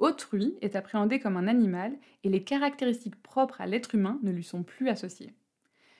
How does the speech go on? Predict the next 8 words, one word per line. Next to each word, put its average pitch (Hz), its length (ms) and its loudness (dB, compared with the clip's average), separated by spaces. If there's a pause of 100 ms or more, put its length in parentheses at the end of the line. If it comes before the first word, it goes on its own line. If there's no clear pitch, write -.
(120)
Les 208 140 0
individus 330 420 4
sont 233 180 2
alors 208 260 2
comparés 247 540 4
à 196 100 0
des 175 160 -4
animaux 190 440 -2